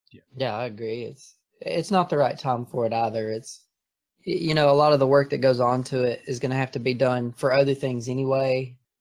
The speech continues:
Speaker 2: They already know that, so. And until they can get the game running up constant ninety frames a second anyway, it's, it's a complete moot point if it has V R or not. You're just gonna have a lot of people getting headaches.
Speaker 1: <laughs>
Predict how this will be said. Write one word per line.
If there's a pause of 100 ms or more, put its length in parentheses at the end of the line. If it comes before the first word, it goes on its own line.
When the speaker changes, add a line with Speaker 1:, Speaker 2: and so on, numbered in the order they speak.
(100)
Speaker 2:
They
already
know
that,
so. (400)
And
until
they
can
get
the
game
running
up
constant (360)
ninety
frames
a
second
anyway,
it's,
it's
a
complete
moot (160)
point
if
it
has
V
R
or
not.
You're
just
gonna
have
a
lot
of
people
getting
headaches.
Speaker 1:
<laughs>